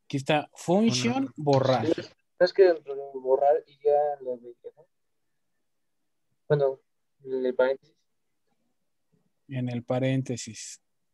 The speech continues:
Speaker 1: ¿Aquí?
Speaker 3: Sí.
Speaker 1: ¿Qué tiene?
Speaker 3: No sé, de tipo evento. Bueno, se le va a poner el evento.
Speaker 1: No,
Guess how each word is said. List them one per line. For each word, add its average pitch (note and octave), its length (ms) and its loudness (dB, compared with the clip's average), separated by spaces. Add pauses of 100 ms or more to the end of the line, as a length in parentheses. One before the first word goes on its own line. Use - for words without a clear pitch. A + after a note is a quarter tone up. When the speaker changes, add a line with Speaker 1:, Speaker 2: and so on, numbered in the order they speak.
(640)
Speaker 1:
¿Aquí? C#3+ 400 -8 (1400)
Speaker 3:
Sí. - 200 -6 (760)
Speaker 1:
¿Qué C#3 120 -6
tiene? C3+ 380 -2 (2250)
Speaker 3:
No C#3+ 140 4
sé, - 180 -4
de D3 220 8
tipo C#3+ 360 6
evento. B2+ 440 4 (160)
Bueno, C#3+ 200 -10
se C3+ 80 0
le B2+ 120 4
va C3+ 60 4
a C#3 60 -6
poner C#3 280 -8
el C3 120 -10
evento. A#2+ 280 -8 (880)
Speaker 1:
No, C#3 600 -2